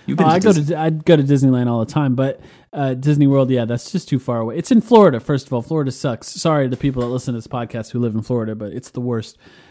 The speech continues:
Speaker 2: Uh, so that's, I already feel bad for the players having to go to Orlando for this, but assuming it does happen, it's essentially gonna be on a soundstage, basically. They're gonna build a T V set,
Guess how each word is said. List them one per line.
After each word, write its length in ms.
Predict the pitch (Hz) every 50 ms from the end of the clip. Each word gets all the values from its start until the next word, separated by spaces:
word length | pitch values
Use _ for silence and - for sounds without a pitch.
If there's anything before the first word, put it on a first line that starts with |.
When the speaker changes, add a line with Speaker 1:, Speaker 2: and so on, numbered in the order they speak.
| _ _
Speaker 2:
Uh, 360 | - 156 147 147 147 147 143 - - _ _ _ _ _ _ _ _ _ -
so 120 | - - 165
that's, 240 | 160 185 190 -
I 160 | - 147 165 175
already 140 | 180 160 143
feel 140 | - 165 151
bad 220 | 139 143 147 143
for 80 | 120 123
the 100 | 117 113
players 340 | - - 139 135 117 110 -
having 200 | 131 120 113 110
to 60 | 110
go 100 | 113 117
to 80 | 110 107
Orlando 460 | - 98 110 110 117 123 120 110 104
for 120 | - 113
this, 180 | 107 107 120 -
but 320 | _ - 151 151 - - _ - _ _ _ _ _ _
assuming 300 | 156 - 240 247 269 254
it 80 | 208
does 160 | 185 196 196 175
happen, 340 | 185 180 170 175 185 185 - _ _ _ _
it's 180 | 196 175 -
essentially 460 | - 202 185 - 240 262 254 - 262 220
gonna 140 | 226 208
be 100 | 190 185
on 140 | 185 175 170
a 40 | 160
soundstage, 640 | 143 - 151 143 143 127 - - 110 104 101 - - _
basically. 460 | - 156 151 139 - 120 - 110 107
They're 100 | 107 135
gonna 160 | 143 160 202
build 400 | 170 139 156 165 180 185 180 185 - - _ _ _ _ _ _ _ _ _ _ -
a 300 | 156 151 151 147 147 147 - _ - _
T 300 | - - - 196 190 175
V 200 | 151 160 175 170
set, 440 | 147 - - - 139 113 113 -